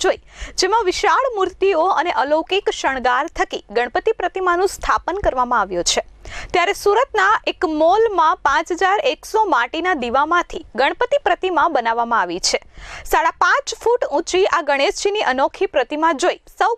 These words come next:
કોઈ અભિભૂત થયા છે. હાલમાં ગણેશ ઉત્સવ ચાલી રહ્યો છે, ત્યારે ભગવાન ગણેશજીની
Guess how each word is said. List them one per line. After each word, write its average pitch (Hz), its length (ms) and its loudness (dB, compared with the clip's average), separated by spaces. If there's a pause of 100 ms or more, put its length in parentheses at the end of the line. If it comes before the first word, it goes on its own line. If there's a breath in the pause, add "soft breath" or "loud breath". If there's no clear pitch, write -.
કોઈ 403 260 2
અભિભૂત 285 400 -4 (140)
થયા 175 240 -4 (100)
છે. - 160 -4 (800 loud breath)
હાલમાં 403 540 2
ગણેશ 285 320 0
ઉત્સવ 330 480 0
ચાલી 233 260 0
રહ્યો 185 260 0
છે, - 220 0 (240)
ત્યારે 226 260 0
ભગવાન 233 500 0
ગણેશજીની 302 680 0